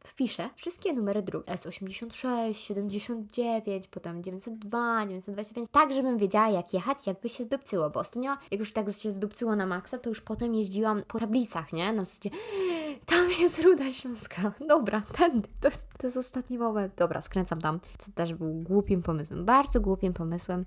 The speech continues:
Ale wiecie, moja babcia też mówiła: "Kto drogi prostuje, ten w domu nie nocuje". Więc ja sobie już piszę te drogi, przygotowuję wcześniej. Czy wy doceniacie ten kunszt? Ja nigdy wcześniej nie przygotowałam się do drogi, po prostu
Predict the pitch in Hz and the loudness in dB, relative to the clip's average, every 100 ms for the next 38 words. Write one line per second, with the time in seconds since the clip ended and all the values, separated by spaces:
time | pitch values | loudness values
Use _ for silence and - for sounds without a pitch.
0 | - - 226 226 208 - 180 311 320 269 | -2 2 4 4 2 -2 -2 0 0 0
1 | 247 214 233 214 202 196 - - 170 165 | -2 -2 -2 -2 -6 -8 -18 -8 -4 2
2 | 220 262 214 190 - 160 - 311 320 294 | 4 4 2 -2 -2 -4 4 8 10 10
3 | 277 180 170 226 254 226 202 185 214 214 | 8 4 4 4 4 2 0 -2 -4 -4
4 | 196 156 214 - 208 - 254 330 320 220 | -4 -4 -10 -8 -8 -4 0 0 0 -6
5 | 214 - 269 254 202 175 190 208 180 214 | -8 -6 -6 -4 -6 -4 -2 -2 0 2
6 | 220 - 196 208 208 214 302 269 - 190 | 0 -4 -4 -2 0 2 4 4 2 -2
7 | - 147 _ - 254 330 381 247 240 254 | -4 -10 _ -6 -2 -2 -2 -2 -2 -2
8 | 240 202 - 220 220 - - - 233 254 | -2 -2 -4 -6 -6 -12 -20 -10 -6 -6
9 | 254 214 233 233 226 208 214 214 196 - | -8 -8 -6 -6 -6 -8 -8 -8 -8 -12
10 | 190 196 196 185 190 214 185 156 151 180 | -10 -8 -8 -8 -8 -8 -6 -10 -10 -10
11 | - | -8